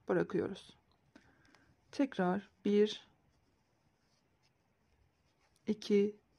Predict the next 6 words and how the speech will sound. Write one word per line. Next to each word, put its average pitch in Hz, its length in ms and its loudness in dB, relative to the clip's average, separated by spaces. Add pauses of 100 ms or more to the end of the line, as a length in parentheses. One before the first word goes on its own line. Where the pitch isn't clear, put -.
(1300)
üç, 233 400 -4 (2000)
dört. 180 400 -4 (300)
Dört 339 220 8
tane 175 280 2
ilmek 226 380 0
aldım 233 460 2